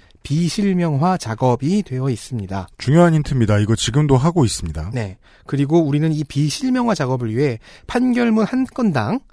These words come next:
Speaker 1: 받는 그 대신에 천 원의 수수료를 내야 합니다.
Speaker 2: 천 원.
Speaker 1: 자, 이렇게 찾지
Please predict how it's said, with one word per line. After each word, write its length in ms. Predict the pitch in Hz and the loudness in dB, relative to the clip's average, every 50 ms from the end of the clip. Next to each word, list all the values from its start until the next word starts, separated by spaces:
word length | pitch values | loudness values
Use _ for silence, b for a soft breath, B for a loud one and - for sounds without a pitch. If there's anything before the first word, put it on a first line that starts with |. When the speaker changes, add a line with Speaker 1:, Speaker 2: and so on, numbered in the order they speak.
| _ _ - | _ _ -4
Speaker 1:
받는 540 | - 131 147 160 170 175 170 165 160 156 147 | 0 4 6 8 8 8 8 6 4 2 0
그 280 | - 135 131 127 123 110 | 0 0 0 0 0 0
대신에 380 | - 107 - 127 135 180 240 233 b b b b b | -2 -2 0 2 2 2 2 0 b b b b b
천 260 | b - - 294 302 311 | b -2 0 4 4 6
원의 220 | 311 294 294 233 | 6 6 6 4
수수료를 480 | - 240 202 - 220 196 180 - 180 147 | 2 0 0 0 2 2 2 2 2 0
내야 180 | 117 110 110 | 2 0 0
합니다. 340 | 95 95 92 87 87 92 - - - | -2 -4 -6 -10 -12 -16 -20 -20 -10
Speaker 2:
천 160 | - - 170 185 | -2 0 2 4
원. 180 | 170 104 73 - - - - - - - - _ - - | 4 2 0 -4 -16 -20 -20 -20 -20 -20 -20 _ -20 -10
Speaker 1:
자, 360 | - - 220 214 196 170 143 | -2 2 4 4 4 4 2
이렇게 360 | 131 147 185 240 220 - 240 | 0 0 2 0 0 0 -4
찾지 340 | - - - - - - 285 | -8 -8 -10 -8 -4 -2 -2